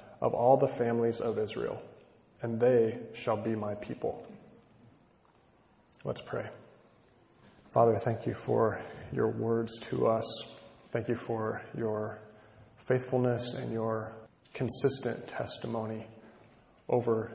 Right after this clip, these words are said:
generations and decades and millennia that, uh, give us hope. You will keep your word. You will accomplish what you set out to do. Thank you.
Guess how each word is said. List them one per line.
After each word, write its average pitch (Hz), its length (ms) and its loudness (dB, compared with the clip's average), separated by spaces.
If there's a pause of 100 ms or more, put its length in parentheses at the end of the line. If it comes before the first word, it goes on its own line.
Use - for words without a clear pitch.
generations 113 1000 0 (560)
and 107 280 -4
decades 113 460 -2
and 110 120 -2
millennia 117 440 -4 (120)
that, - 460 -2 (340)
uh, 120 200 -10 (180)
give 131 160 6
us 120 160 4
hope. - 440 0 (420)
You 123 520 2
will 117 320 2
keep 120 300 -6
your 117 140 -2
word. 113 380 0
You 117 200 0
will 110 360 0
accomplish 113 560 -2
what 120 220 0
you 117 140 0
set 113 260 -6
out - 200 -2
to 127 100 -8
do. 120 260 -6 (960)
Thank 110 300 -4
you. 117 180 -6